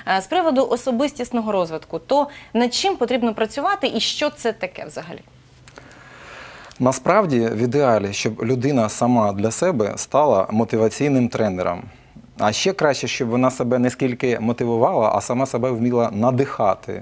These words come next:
Speaker 2: на ті чи інші речі, які їй цікаві. Оце найкраще. Якщо в неї це, це не виходить, то дійсно, да, існує ціла інфраструктура, індустрія,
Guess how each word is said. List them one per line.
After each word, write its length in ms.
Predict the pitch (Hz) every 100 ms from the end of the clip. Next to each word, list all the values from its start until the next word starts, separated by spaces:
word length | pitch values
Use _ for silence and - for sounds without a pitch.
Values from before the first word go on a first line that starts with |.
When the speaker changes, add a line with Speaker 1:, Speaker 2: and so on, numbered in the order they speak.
| - -
Speaker 2:
на 180 | 101
ті 180 | 104 117
чи 140 | - 110
інші 300 | 107 - 117
речі, 360 | 156 170 117
які 220 | 101 98 127
їй 140 | 113
цікаві. 500 | - - - 90 90 - - - - -
Оце 200 | 104 156
найкраще. 640 | 156 123 107 98 - 92 -
Якщо 400 | 113 147 - 202
в 40 |
неї 180 | 202 196
це, 140 | 190
це 120 | 190 190
не 140 | 190
виходить, 460 | 185 - 254 220 -
то 100 | 147
дійсно, 480 | 131 202 - 185
да, 240 | 139 160 160
існує 600 | 139 135 131 - 170 139
ціла 520 | 131 156 151 135 127 123
інфраструктура, 800 | 143 - 135 135 123 160 180 160
індустрія, 840 | 135 135 131 - 139 135 170